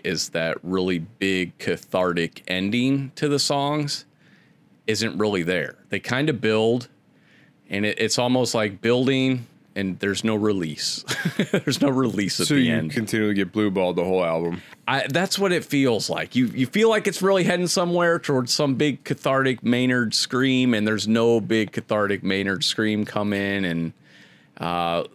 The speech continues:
Speaker 2: You know
Speaker 1: and
Speaker 2: why? 'Cause he's rich, bitch.
Speaker 1: <laughs> He's got nothing to scream about now. I mean, this, and the songs are also more repetitive than, I, I think Tool gets accused of that a lot, being repetitive in their riffs within the song, in particular songs.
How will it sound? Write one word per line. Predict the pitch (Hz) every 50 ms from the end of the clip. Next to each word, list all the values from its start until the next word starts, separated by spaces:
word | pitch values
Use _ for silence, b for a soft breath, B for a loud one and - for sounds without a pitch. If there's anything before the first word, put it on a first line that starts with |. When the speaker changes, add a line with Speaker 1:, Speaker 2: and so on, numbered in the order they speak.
| _ -
Speaker 2:
You | 113 113
know | 117
Speaker 1:
and | 110 110
Speaker 2:
why? | 110 113 131 147 160
'Cause | 143 - - 131 110 101
he's | 107 104 101
rich, | 104 117 131 147 170 165 - - - - -
bitch. | 113 120 143 156 165 175 165 - - 185 - - 202 - - -
Speaker 1:
<laughs> | -
He's | - -
got | - 135 120
nothing | 123 135 143 - 175 156
to | 147
scream | - - - 165 165 170 160
about | 127 92 85 82 80 78 -
now. | 76 76 73 73 80 - B B B B B B B B B B
I | -
mean, | 151 170 160 127
this, | 165 151 - - 123
and | 127 139 135
the | 143 135
songs | - - 165 165 175 170 147
are | 151 139
also | 135 135 135 - - 139 131 127 120 110 - _ _ _ _ _ -
more | 117 120 127 135 151 165 151
repetitive | 143 123 - - 131 113 110 104 98 104 101 95 95 92 90 165 143
than, | - 98 90 92 90 85 - -
I, | 87 92 - -
I | 104 101
think | - 117 107 - - _
Tool | - - 110 101 101
gets | 98 92 -
accused | - 78 - - 98 87 - 90
of | 90
that | 87 82
a |
lot, | 82 85 82 85 87 - -
being | 87 85 82 82
repetitive | 82 80 - - 90 85 90 87 87 85 85
in | 85 85
their | 82 80 80
riffs | 78 85 87 85 85 - - - - - -
within | 90 92 - - 98 90
the | 85 82
song, | - - 90 87 - -
in | 87 90
particular | 117 92 80 - 87 80 82 85 82
songs. | - - 92 90 90 90 -